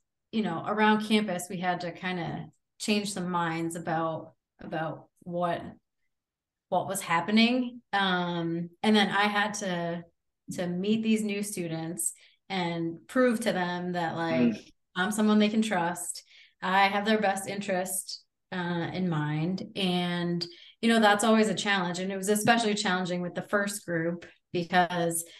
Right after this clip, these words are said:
Speaker 1: as you know, like, if the, if the seniors and the older guys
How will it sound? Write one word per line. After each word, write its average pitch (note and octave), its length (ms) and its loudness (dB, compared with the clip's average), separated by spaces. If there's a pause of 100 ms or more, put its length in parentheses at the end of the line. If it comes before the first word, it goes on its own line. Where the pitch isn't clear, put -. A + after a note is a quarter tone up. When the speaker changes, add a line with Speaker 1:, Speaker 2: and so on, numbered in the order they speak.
(320)
Speaker 1:
as F#3 320 2
you G#3+ 140 8
know, E3 400 0
like, E3 280 0
if F3+ 240 -2
the, E3+ 460 0
if F#3 120 -10
the E3+ 100 -4
seniors F#3+ 580 4
and F3+ 140 -2
the - 40 -4
older G#3 300 4
guys E3 300 0